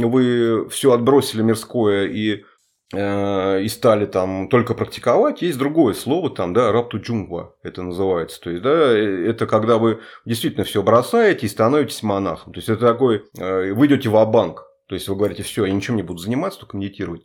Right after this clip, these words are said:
Но тут, опять же, как бы, да, многие, э, в результате отдают обеты обратно, да, там, потому что, ну, человек погорячился, потом вдруг понимает, что он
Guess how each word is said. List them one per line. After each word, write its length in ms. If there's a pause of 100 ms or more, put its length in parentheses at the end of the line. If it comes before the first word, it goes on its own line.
(160)
Но 260
тут, 200
опять 320
же, 80
как 240
бы, 80
да, 180
многие, 720
э, 460
в 40
результате 520
отдают 300
обеты 340
обратно, 440
да, 120
там, 260
потому 280
что, 220
ну, 140
человек 260
погорячился, 720
потом 300
вдруг 180
понимает, 480
что 240
он 160